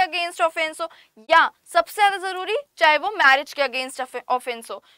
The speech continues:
तो इन सब को ये एक रेगुलेशन फॉर्म में लेकर के आता था और इनके जो भी, जिन, जो भी मतलब क्राइम इनके against होते थे, उनको एक पनिशमेंट प्रॉपर वे में प्रिस्क्राइब कराता था। ठीक है, अब आगे चलते हैं। अब देखिए,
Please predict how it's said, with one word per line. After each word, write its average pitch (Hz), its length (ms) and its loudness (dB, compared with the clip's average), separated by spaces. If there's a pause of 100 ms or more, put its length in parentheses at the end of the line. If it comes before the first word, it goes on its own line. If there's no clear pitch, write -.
(100)
तो 330 80 -4
इन 359 200 -10
सब 381 340 2 (120)
को 262 240 -2 (180)
ये 269 120 -8
एक 330 240 -4
रेगुलेशन 320 640 -4
फॉर्म 320 260 0
में 320 200 -2
लेकर 285 360 -4
के 349 120 -6
आता 285 300 2
था 320 120 -2
और 311 220 0
इनके 285 400 -6 (260)
जो 302 140 -4
भी, 370 200 -4 (200)
जिन, 277 280 -14 (100)
जो 254 180 0
भी 339 140 -6
मतलब 330 360 -2
क्राइम 311 320 2
इनके 294 240 -4
against 311 440 -2
होते 285 240 -2
थे, 311 140 -2
उनको 294 360 -8
एक - 280 -4 (520)
पनिशमेंट 330 580 0 (200)
प्रॉपर 330 340 4
वे 311 140 -4
में 349 120 -4
प्रिस्क्राइब 302 600 0
कराता 214 400 2
था। 214 220 -4 (500)
ठीक - 160 -6
है, 440 140 0 (120)
अब 285 140 2
आगे 277 260 2
चलते 320 320 -8
हैं। 320 120 -6 (1120)
अब 339 120 8
देखिए, 269 380 -6